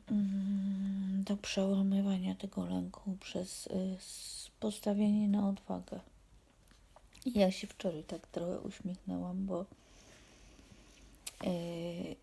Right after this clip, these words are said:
w grafiku, e, miałam, mm, dyżur od godziny dziewiętnastej do siódmej rano, ale u nas w parafii. A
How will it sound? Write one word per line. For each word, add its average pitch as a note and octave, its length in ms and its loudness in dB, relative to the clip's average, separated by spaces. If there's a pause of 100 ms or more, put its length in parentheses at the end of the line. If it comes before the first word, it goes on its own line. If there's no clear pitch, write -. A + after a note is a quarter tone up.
(680)
w A#3+ 120 -12
grafiku, G3+ 800 2
e, G3 180 2
miałam, G3 580 4 (120)
mm, F#3+ 380 6
dyżur F#3+ 500 2
od F#3+ 180 -2
godziny F#3+ 460 -2
dziewiętnastej F#3 1200 -2 (240)
do F#3+ 580 -2
siódmej F#3+ 520 -2
rano, F3 360 -4 (1200)
ale G3 360 4
u G3 80 4
nas G3 280 2
w - 60 -14
parafii. - 1080 -4 (1040)
A F3+ 440 6